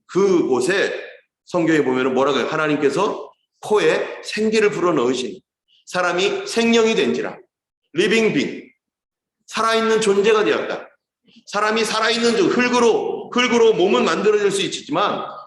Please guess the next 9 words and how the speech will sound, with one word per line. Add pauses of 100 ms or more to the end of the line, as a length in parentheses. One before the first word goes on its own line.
그러나
리빙
빙,
살아있는
존재는, (180)
인격은
누구로부터
와야
됩니까?